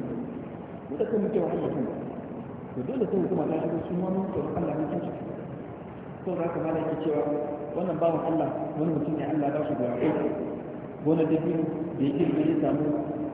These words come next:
arziki hudu. Ya da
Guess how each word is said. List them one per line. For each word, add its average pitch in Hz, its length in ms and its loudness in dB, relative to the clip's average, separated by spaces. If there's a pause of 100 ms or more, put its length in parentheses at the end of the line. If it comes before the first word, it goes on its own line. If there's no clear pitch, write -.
(220)
arziki 165 420 2 (500)
hudu. 143 200 0 (1300)
Ya 165 120 2
da 147 100 2